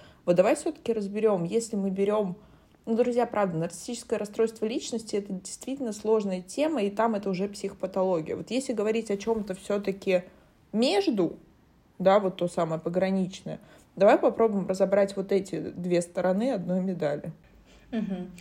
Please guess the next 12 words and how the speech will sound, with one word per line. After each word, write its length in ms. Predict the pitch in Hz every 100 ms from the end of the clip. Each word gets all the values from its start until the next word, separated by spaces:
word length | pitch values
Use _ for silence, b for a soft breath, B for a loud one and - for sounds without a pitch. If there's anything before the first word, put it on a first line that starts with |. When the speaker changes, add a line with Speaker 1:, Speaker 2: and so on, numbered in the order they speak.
| B -
Speaker 2:
Ну, 240 | 208 208 - -
э, 380 | 185 185 185 180
удобнее 460 | 196 190 247 233 202
рассмотреть, 720 | 190 - 202 208 226 226 -
э, 320 | 185 175 170 170 - - - - - -
формы 340 | 240 226 196
проявления 380 | 180 196 208 202
нарциссизма, 640 | 185 - 185 311 269 196
разделив 340 | 180 180 240 269
на 80 | 190
четыре 340 | - 226 202
части. 480 | - 180 175 -